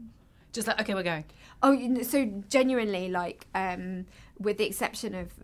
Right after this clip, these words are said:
Speaker 2: the Christmas holiday I've been on, um, which was about three weeks before, which was the longest I've booked a holiday,
Speaker 1: <laughs>
Speaker 2: um, before. Uh, actually, no, it was two weeks before we booked that. Um, I have literally come out of a hospital appointment, known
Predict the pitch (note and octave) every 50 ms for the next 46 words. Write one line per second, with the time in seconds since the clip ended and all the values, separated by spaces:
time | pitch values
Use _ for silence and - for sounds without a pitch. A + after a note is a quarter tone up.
0 | - F#3 - F#3 F#3+ - G3+ F#3+ F#3+ G3 F3+ F3+ F#3+ F3+ F3+ F3 F3 F3+ E3+ F3+
1 | F3+ E3+ - - E3+ F#3 - - - - F#2+ - - - - F3+ F3+ F3 F#3 F#3+
2 | F#3+ F3+ F#3 G3 G3 - - - F#3 F#3 - - - - - F3+ F3+ F3 F#3 -
3 | - - - F3 E3 E3+ - - - - - - F#3 F3+ F3+ F3 F3 F3 E3+ -
4 | - - - - E3 - - - - - - - F3 F3 E3+ F3 F3 F3 F3 F3
5 | F3 E3+ - F#3 - - - F3 - - F3 - - - - F#3+ E3 E3+ E3 E3
6 | E3+ - - - - - F#5+ F#5+ D4+ - - G5+ - - - - - D#3+ F3 F3+
7 | E3+ F#3+ G3 F#3 F#3+ F3+ - - - - - F#3 F3+ - - - - F#3+ G#3+ A3+
8 | - - - - - - - - - - G3+ F#3+ F#3+ - - - C#4 A#3+ G#3+ G#3+
9 | G#3+ - F#3 - - - - - B3+ A3+ G#3+ G3 G3 - - F#3 F3+ - - F3
10 | E3+ - - - - - - F3+ - - - - - - - - - - - F#3+
11 | F#3 F3+ F#3 - - - G3 F#3+ F#3+ G3+ F#3+ F#3 G3 G3+ G#3 G#3 - - - -
12 | G3 E3+ E3+ E3+ - - F#3 G#3+ A3+ - - - - - - - - - - A3
13 | G#3 G3+ F#3+ F3+ - - - G3+ A3 A3 A3 A3 A3 A3+ G#3 F#3+ G#3 G3 G3+ -
14 | F3+ - F3 E3+ E3+ - F3+ E3 - F3+ E3+ F3 F3+ - F#3+ F#3+ G3+ G#3 A3+ A3
15 | G#3 G3+ G3+ A3+ B3 B3+